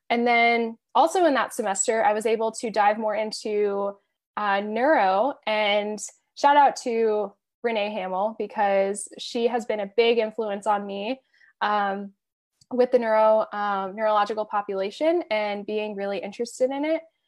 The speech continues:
So I would say fall semester was, like, school-wise was my best semester,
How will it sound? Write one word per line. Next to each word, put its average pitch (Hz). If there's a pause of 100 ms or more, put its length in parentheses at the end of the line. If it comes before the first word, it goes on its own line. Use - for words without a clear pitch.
(180)
So 214 (1080)
I 247
would 311
say 339
fall 240
semester 269
was, 214 (500)
like, 190 (320)
school-wise 311
was 294
my 285
best 269
semester, 294